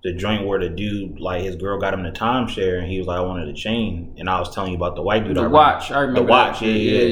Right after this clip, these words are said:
Speaker 2: yeah, yeah.
Speaker 1: And I was telling you about the white dude I ran into. He was like, "Yo, y'all got all potential, but y'all only focus on certain shit." So there could be even some of them that's like, "Yo, every interaction I had with y'all, y'all only keep wanting to do the same shit over and over again, and that's just not what I'm about. So,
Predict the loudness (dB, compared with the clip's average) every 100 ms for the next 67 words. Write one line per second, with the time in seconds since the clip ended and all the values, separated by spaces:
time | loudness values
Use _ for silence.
0 | 0 -4 -8 -8 -2 0 0 2 2 2
1 | 4 6 6 6 4 4 0 -4 -6 -6
2 | -2 -2 0 2 2 2 2 2 0 -4
3 | -6 -4 -4 -2 0 0 0 -2 -2 -4
4 | -8 -8 -6 -6 -6 -6 -6 -6 -12 -18
5 | -20 0 4 6 6 4 4 2 2 4
6 | 4 6 6 6 4 4 4 4 -2 -14
7 | -18 -20 _ _ -10 -2 4 6 6 4
8 | 6 6 6 4 0 2 2 0 0 2
9 | 4 4 4 2 0 -2 -2 -2 -4 -2
10 | 0 2 0 -4 0 2 2 0 2 2
11 | 0 -2 -2 -2 -2 -4 0 2 2 0
12 | 0 2 2 2 2 0 2 2 0 2
13 | 2 2 -4